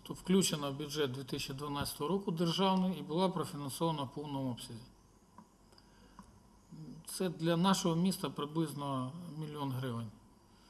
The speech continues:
Ціна питання для країни — триста п'ятдесят мільйонів. І, е, оце найважливіше, що ми будемо,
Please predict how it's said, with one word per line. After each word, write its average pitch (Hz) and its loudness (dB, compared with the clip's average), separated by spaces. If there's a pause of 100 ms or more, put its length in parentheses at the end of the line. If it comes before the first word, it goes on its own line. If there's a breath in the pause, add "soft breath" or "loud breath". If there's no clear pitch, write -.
(720 loud breath)
Ціна 170 2
питання 160 0
для 151 0
країни — 180 2
триста 156 -4
п'ятдесят 143 -6
мільйонів. 180 0
І, 156 0 (920 loud breath)
е, 147 -2 (120)
оце 202 6
найважливіше, 170 6
що 151 -2
ми 151 -4
будемо, 135 -2